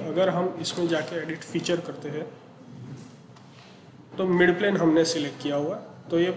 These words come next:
पूरी ज्योमेट्री सेंटर में आ गई और या जो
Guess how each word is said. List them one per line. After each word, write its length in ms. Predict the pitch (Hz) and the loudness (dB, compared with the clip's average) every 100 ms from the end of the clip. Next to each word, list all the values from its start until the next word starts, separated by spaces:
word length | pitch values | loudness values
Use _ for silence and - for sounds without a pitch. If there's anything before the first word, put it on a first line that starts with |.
| - | 0
पूरी 240 | 170 220 | 0 2
ज्योमेट्री 520 | 180 165 165 175 196 247 269 - - - - | 2 4 4 2 -2 -2 -4 -8 -20 -20 -8
सेंटर 400 | - 190 185 185 | 2 2 4 4
में 100 | 160 | 2
आ 100 | 147 | 0
गई 180 | 143 202 240 | -2 -6 -8
और 200 | 170 170 | -4 2
या 160 | 170 151 147 - | 2 2 -6 -8
जो 180 | 170 | -4